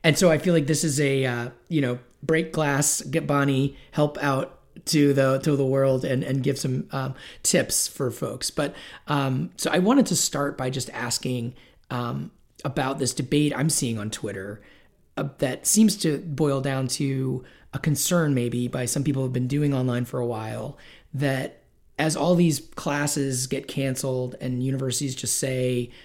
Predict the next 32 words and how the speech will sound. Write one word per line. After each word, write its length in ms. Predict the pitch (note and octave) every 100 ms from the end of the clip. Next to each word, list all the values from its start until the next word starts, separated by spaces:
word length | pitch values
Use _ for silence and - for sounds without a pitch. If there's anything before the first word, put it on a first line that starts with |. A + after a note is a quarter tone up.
| - -
with 160 | C#3 C3
very 180 | C#3+
short 200 | C3 D3+
notice, 340 | C3+ B2 A#2+ -
like, 200 | A2 - -
"Finish 320 | - A#2+ C3+
the 120 | - D3
semester 440 | - F3+ - F3+
or 80 | F#3
quarter 320 | F#3 G3 G3+
online, 500 | G#3 G#3+ B3+ A2 A2+ - _ - A#2
um, 400 | A2 G#2+ G#2 G#2+ - - - -
he, 260 | - C#3+ B2
do 280 | C3 D#3
it 60 | D#3+
online," 320 | D#3 C3+ G2+ -
you 140 | F3+ A#2+
know, 80 |
as, 220 | B2+ B2+ -
and 220 | B2+ C3
they've, 180 | B2+ A#2 -
some 140 | B2+
of 60 | B2+
these 160 | A#2
folks 260 | - A#2 -
probably 200 | A2+ G#2+
have 80 | A2
never 220 | G#2 G2+
taught 260 | - G2
online, 420 | G2 F#2 F2+ F2+ -
and 160 | G2+
that 200 | G2 -